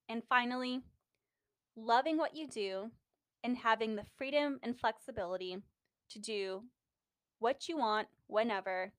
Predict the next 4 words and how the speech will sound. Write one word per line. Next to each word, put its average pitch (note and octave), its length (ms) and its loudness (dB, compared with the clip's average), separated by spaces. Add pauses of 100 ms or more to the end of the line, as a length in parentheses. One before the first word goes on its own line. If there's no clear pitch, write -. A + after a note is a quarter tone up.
and G#3 120 -4
however. F3+ 640 -4 (3750)
Occupational C#4+ 600 -4
health A3 280 -2